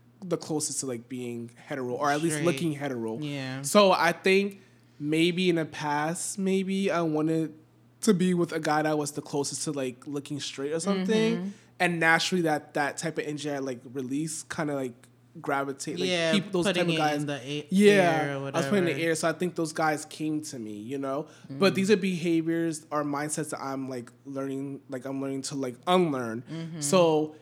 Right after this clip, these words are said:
Speaker 1: now, honestly, I'm open to, like, any guy. Like,
Speaker 2: Oh, really?
Speaker 1: really, like, before, I would be like, "Oh, I want, like, a super masculine guy.
Speaker 2: Mm-hmm.
Speaker 1: I want, like, you know, like, a guy that looks like a,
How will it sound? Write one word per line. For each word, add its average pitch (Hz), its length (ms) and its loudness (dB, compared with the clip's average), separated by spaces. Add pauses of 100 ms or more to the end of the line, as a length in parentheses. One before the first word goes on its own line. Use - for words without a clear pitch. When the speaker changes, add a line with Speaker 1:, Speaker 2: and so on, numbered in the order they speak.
(200)
Speaker 1:
now, 180 600 8
honestly, 247 440 6
I'm 190 180 4
open 190 300 4
to, 190 120 2
like, 160 300 2
any 196 300 2
guy. 131 320 -2
Like, 135 440 -2 (220)
Speaker 2:
Oh, 160 180 -2
really? 156 400 -6
Speaker 1:
really, 208 380 8
like, 180 180 6
before, 214 760 4 (280)
I 180 180 6
would 170 400 2
be 165 120 2
like, 143 340 0 (500)
"Oh, 139 360 -6
I 156 100 -4
want, 151 260 -4
like, 131 320 -10
a - 40 -8
super 151 200 -4
masculine 131 460 -6
guy. 110 360 -10
Speaker 2:
Mm-hmm. 190 400 -2
Speaker 1:
I 170 100 4
want, 160 300 0
like, 131 360 -10 (260)
you 196 140 6
know, 123 340 0
like, 117 340 -8
a 131 40 -12
guy 139 180 -6
that 135 80 -4
looks 135 120 -6
like 143 120 -10
a, 113 80 -8